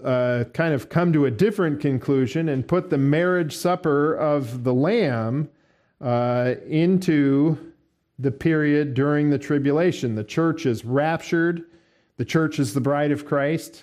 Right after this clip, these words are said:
fits with that viewpoint. The bride is raptured, taken to heaven, married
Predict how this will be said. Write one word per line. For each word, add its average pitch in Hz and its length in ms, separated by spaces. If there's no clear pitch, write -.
fits 147 440
with 127 280
that 131 360
viewpoint. 143 880
The 120 60
bride 147 500
is 165 160
raptured, 151 800
taken 185 400
to 165 100
heaven, 151 420
married 170 880